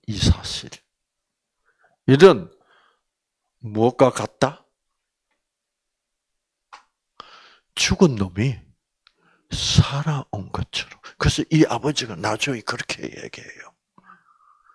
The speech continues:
"나는 얘가 죽었다가 뭐요? 살아온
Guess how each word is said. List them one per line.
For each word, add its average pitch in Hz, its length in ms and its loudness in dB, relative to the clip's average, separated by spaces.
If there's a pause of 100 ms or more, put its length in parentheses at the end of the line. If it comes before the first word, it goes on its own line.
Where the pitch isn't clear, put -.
(540)
"나는 180 540 2 (500)
얘가 185 380 4
죽었다가 170 1080 2
뭐요? 135 340 2 (720)
살아온 - 640 -6